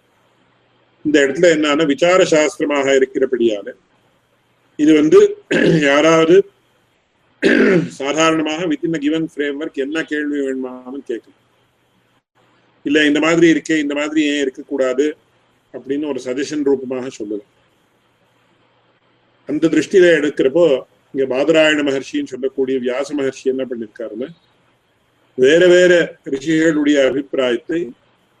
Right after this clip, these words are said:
தன்னுடைய சூத்திரத்துல கோட் பண்றார். இதுல இன்னொரு முக்கியமான விஷயம் என்னன்னா, இந்த வியாச மகர்ஷியினுடைய சிஷ்யர் ஜெய்மினி மகர்ஷி. வியாச மகர்ஷி என்ன சொன்னாரான்னா, பூர்வ மீமாம்சான்னு சொல்லக்கூடிய பூர்வ காண்டம்,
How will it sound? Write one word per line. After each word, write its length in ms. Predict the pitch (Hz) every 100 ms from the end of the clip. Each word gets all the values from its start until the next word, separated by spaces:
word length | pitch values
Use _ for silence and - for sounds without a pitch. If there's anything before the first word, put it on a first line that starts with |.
| _
தன்னுடைய 400 | 139 139 135 135
சூத்திரத்துல 640 | 135 147 139 131 - 147
கோட் 220 | - 120 -
பண்றார். 300 | 101 90 _ _ _ _ _ _ _ _ - - _ _ _ _ _ _ _ _ _ _ _ -
இதுல 240 | 139 175
இன்னொரு 320 | 170 156 196
முக்கியமான 460 | 190 175 175 156 151
விஷயம் 420 | 147 123 139 131
என்னன்னா, 360 | 123 110 123 131 _ _
இந்த 100 | 127
வியாச 400 | 120 120 143 165
மகர்ஷியினுடைய 600 | 160 151 - 147 139 131
சிஷ்யர் 420 | 127 135 - 160
ஜெய்மினி 360 | 127 127 135 131
மகர்ஷி. 340 | 117 101 - - _ _ _ _ _ _ _ _ _ _ _ _ _ _ _ _ _ _ _ _ _ _ _ _ _ _ -
வியாச 300 | 135 156 180
மகர்ஷி 300 | 165 151 151
என்ன 160 | 147
சொன்னாரான்னா, 520 | 156 143 135 131 123 156
பூர்வ 320 | 156 175 180
மீமாம்சான்னு 600 | 165 156 151 147 147 151
சொல்லக்கூடிய 500 | 139 143 - 135 156
பூர்வ 300 | - 160 160
காண்டம், 460 | 160 135 123 139